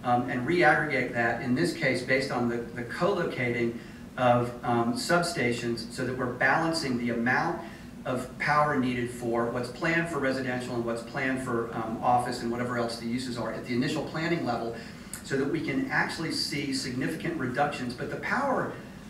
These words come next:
company, in this case it's the Ministry of Electricity and Water, has no way of knowing this because they're not working with the Public Authority for Housing Welfare. It's a long story. Um, and so they're, it, it's so much easier for the engineers just to say, "Okay, I've got a thing, this is how much it's gonna take,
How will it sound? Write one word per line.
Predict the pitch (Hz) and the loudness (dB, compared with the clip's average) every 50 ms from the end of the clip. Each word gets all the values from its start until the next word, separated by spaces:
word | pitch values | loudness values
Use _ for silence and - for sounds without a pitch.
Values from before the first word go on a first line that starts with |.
| - - | -12 -2
company, | - 151 143 - 131 131 131 | 0 2 2 2 2 2 4
in | 131 131 | 4 6
this | 131 - - - | 6 4 4 2
case | - 147 139 131 131 - | 2 2 2 2 0 -2
it's | 117 - | -6 -6
the | - 123 | -4 -2
Ministry | 117 117 131 135 - - 139 127 | 0 2 2 0 0 0 -2 -2
of | 117 117 | -2 0
Electricity | 117 117 117 123 127 127 123 - - - - - - 117 | -2 -2 -2 -2 -2 -4 -4 -2 -4 -6 -6 -4 -4 -2
and | 117 | -2
Water, | 131 170 202 156 - - - - - - - - - - | -2 -2 -2 -2 -2 -2 -4 -8 -12 -12 -14 -14 -8 -2
has | 160 156 151 147 | -2 0 0 2
no | 156 165 165 | 2 4 4
way | 165 160 156 - - | 4 4 4 2 2
of | - 131 | 0 2
knowing | 131 131 - 147 147 127 | 2 2 2 2 2 2
this | 120 117 117 | 0 0 -2
because | - 135 127 135 135 123 - | -2 -6 -6 -6 -6 -6 -4
they're | - 127 123 | -4 -2 -2
not | 120 123 120 - - - - | 0 0 0 0 -2 -2 -4
working | 123 123 123 123 127 127 120 117 113 | -4 -4 -4 -4 -4 -4 -4 -2 -2
with | 117 117 120 120 117 - - - | -2 -2 -2 -2 -4 -6 -10 -6
the | 120 117 113 110 110 110 110 107 - - - - - | -6 -4 -4 -4 -4 -6 -8 -10 -12 -14 -14 -14 -8
Public | - - - 135 131 127 | -6 -6 -4 -4 -4 -6
Authority | 120 120 127 123 123 123 | -6 -6 -4 -2 -2 -2
for | 120 120 120 | -2 -2 -2
Housing | 120 123 123 123 123 123 117 | 0 2 2 2 0 0 -2
Welfare. | 113 110 110 - 117 113 | -2 -2 -2 -2 -2 -2
It's | 113 - - | -2 -4 -6
a | 117 117 - 117 117 | -8 -8 -6 -6 -6
long | 117 - - - - | -6 -6 -6 -8 -10
story. | - - - 110 110 110 107 107 - - - - - - - - | -12 -10 -8 -6 -4 -4 -4 -4 -6 -10 -12 -12 -14 -14 -10 -6
Um, | - 139 131 131 - | -2 0 0 2 2
and | 165 143 | 0 0
so | - 160 151 | 2 2 4
they're, | 139 143 135 135 - - - | 4 4 4 2 0 -2 -4
it, | 170 147 - | -4 -2 -2
it's | - 170 - | -2 -2 -2
so | - - 202 208 | 2 2 2 2
much | 214 196 175 - - | 4 2 0 2 2
easier | 170 170 165 156 147 139 - | 0 0 2 0 0 -2 -2
for | - 135 | -2 -2
the | 131 135 | -2 -2
engineers | 135 135 123 123 127 139 143 147 143 - | 0 0 0 0 2 2 2 2 2 0
just | - 135 120 - | -2 -4 -4 -4
to | 135 | -4
say, | 127 131 127 123 | -2 0 0 2
"Okay, | 127 123 - 127 | 2 0 2 0
I've | 123 120 - | 0 0 2
got | 135 131 131 - - | 4 4 4 4 2
a | - | 0
thing, | - 135 127 123 123 120 123 | -2 -2 -2 -2 -2 -2 -2
this | 135 135 | -4 -4
is | 147 135 143 | -4 -2 -2
how | 139 131 | -2 0
much | 127 123 120 | -2 -2 -4
it's | 120 - - | -6 -6 -6
gonna | 135 127 120 120 | -6 -4 -4 -4
take, | - 127 120 120 117 - | -4 -4 -2 -2 -2 -4